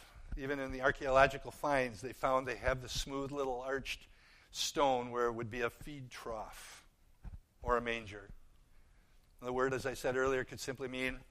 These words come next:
a stall. And we do know Mary and Joseph were there. We do know Jesus arrived. And we do know shepherds came. And that's pretty much about what we know from Scripture.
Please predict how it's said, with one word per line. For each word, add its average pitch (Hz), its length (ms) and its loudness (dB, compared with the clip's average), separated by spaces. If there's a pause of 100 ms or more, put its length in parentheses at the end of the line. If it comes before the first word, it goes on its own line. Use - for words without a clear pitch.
(160)
a 113 60 -8
stall. 113 640 0 (1400)
And 131 120 0
we 139 100 4
do 165 220 -2
know 160 420 6 (480)
Mary 131 240 4
and 110 80 -6
Joseph 147 340 2
were 117 140 -6
there. 113 300 4 (640)
We 123 140 -8
do 147 220 2
know 127 360 8 (120)
Jesus 131 420 -2
arrived. 107 500 0 (520)
And 143 120 -4
we 147 80 2
do 156 160 -4
know 156 180 0
shepherds 147 440 0
came. 104 240 -10 (1200)
And 135 120 -6
that's 180 200 -2
pretty 220 260 -8
much 156 460 -2 (120)
about 120 380 -2 (380)
what 120 160 -8
we 117 100 -8
know 123 240 2
from 117 300 -8
Scripture. - 680 -8